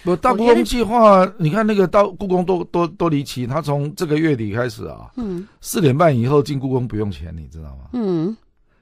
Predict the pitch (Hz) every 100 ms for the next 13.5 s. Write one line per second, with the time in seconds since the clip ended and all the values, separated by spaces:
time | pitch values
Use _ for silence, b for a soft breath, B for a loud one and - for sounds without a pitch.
0 | - 147 120 127 147 123 110 104 104 -
1 | _ _ - _ 285 320 - 320 302 -
2 | 370 349 339 - 302 254 247 - 294 -
3 | 214 233 180 254 247 240 233 226 170 170
4 | 202 196 254 - _ _ - _ - _
5 | - 135 135 127 - - 151 147 143 135
6 | 117 107 131 117 113 110 127 131 131 -
7 | 104 107 120 110 98 113 123 113 98 87
8 | 104 98 - 80 90 82 _ 90 - _
9 | _ _ - 427 339 285 226 359 208 -
10 | - 349 170 - 214 123 - 104 127 156
11 | 143 123 127 104 - - - - 381 _
12 | - - 392 339 339 - 147 147 220 -
13 | 233 254 269 220